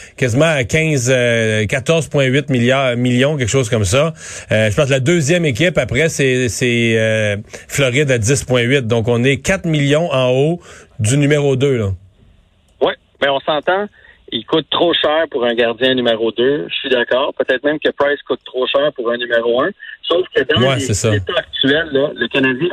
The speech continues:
Speaker 2: a de la place sur sa masse. Il reste encore, je pense, douze millions. On avait de l'argent amplement.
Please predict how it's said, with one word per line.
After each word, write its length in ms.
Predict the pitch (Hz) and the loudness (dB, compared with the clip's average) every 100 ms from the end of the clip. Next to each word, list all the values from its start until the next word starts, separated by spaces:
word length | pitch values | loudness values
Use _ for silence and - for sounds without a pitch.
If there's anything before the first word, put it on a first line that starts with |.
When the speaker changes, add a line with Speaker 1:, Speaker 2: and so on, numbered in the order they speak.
| - | -2
Speaker 2:
a 60 | |
de 100 | 127 | 0
la 100 | 123 | -2
place 280 | - 135 139 - | 0 -2 -2 -6
sur 160 | - - - | -8 -4 -2
sa 80 | 107 | -2
masse. 200 | 139 208 | -2 -2
Il 200 | - 131 | -2 0
reste 140 | 131 - | 0 -2
encore, 380 | 139 156 165 | -2 -2 -4
je 60 | 156 | -2
pense, 180 | 151 135 - | -2 -2 -2
douze 200 | 190 151 | -4 -4
millions. 340 | 135 113 127 147 - - - | -2 0 0 -4 -12 -20 -4
On 120 | 113 131 | 0 0
avait 240 | 135 165 | 0 0
de 40 | 175 | 0
l'argent 540 | 139 123 117 131 156 | -2 -2 -2 -2 -2
amplement. 600 | 147 156 151 127 120 143 | -2 0 0 -2 0 -2